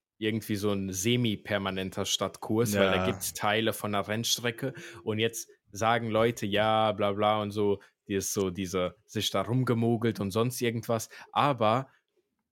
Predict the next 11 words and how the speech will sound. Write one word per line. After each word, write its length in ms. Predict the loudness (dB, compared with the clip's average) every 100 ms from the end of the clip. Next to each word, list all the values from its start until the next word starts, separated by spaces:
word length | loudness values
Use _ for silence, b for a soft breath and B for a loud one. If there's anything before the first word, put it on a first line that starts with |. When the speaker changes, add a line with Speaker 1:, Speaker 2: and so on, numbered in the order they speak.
| _ _ -4
Speaker 1:
Australien 920 | -2 -2 -2 0 2 2 0 0 -4 -6
ist 160 | -4
genauso 500 | -2 2 2 2 2
ein 200 | 0 0
semi-permanenter 920 | -2 -2 -2 -4 -4 -4 -4 -6 -4
Stadtkurs, 840 | -4 -4 -6 -6 -2 -2 -2 -8 -14 _
wie 440 | -6 -2 -2 -4 -8
Madrid 460 | -4 -4 -2 -4 -4
es 140 | -4
sein 280 | -2 -2 -2
wird. 200 | -4 -4